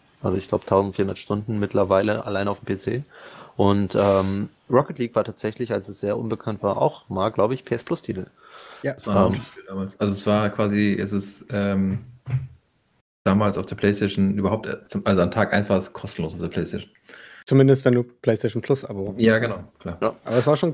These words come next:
Speaker 2: cool. Das war auch, das hat
Speaker 3: Ja.
Speaker 2: auch voll die, äh, Verkaufszahlen nach oben gepusht.
Speaker 1: Genau, da
Speaker 3: Mhm.
Speaker 1: sehe ich halt auch den Wert für den Entwickler, ne? Also nicht nur
Speaker 3: Ja.
Speaker 1: für den Consumer, wo ich halt eben schon ansprach, jeder gewinnt, Sony gewinnt, erstens, sie kriegen Geld, der,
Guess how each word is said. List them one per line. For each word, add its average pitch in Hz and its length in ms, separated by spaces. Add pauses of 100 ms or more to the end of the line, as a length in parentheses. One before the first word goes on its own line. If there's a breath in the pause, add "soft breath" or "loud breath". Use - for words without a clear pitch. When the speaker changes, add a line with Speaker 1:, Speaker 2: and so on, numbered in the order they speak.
Speaker 2:
cool. 135 160
Das 110 140
war 127 100
auch, 127 140 (180)
das 135 100
hat 139 120
Speaker 3:
Ja. 135 40
Speaker 2:
auch 131 60 (140)
voll 139 180
die, 135 200
äh, 120 180
Verkaufszahlen 113 580
nach 98 80
oben 107 240
gepusht. 104 380
Speaker 1:
Genau, 135 240
da 120 120
Speaker 3:
Mhm. - 40
Speaker 1:
sehe 135 100
ich - 100
halt 139 120
auch 127 100
den 131 160
Wert 123 140
für - 100
den 117 100
Entwickler, 107 360
ne? 117 140 (140)
Also 110 220
nicht 117 160
nur 113 80
Speaker 3:
Ja. 101 60
Speaker 1:
für 107 80
den 104 160
Consumer, 120 420
wo 110 80
ich - 80
halt 113 140
eben 110 180
schon 110 140
ansprach, 110 480
jeder 117 240
gewinnt, 123 280
Sony 120 280
gewinnt, 123 280
erstens, 113 300
sie - 80
kriegen 104 200
Geld, 110 380
der, 101 600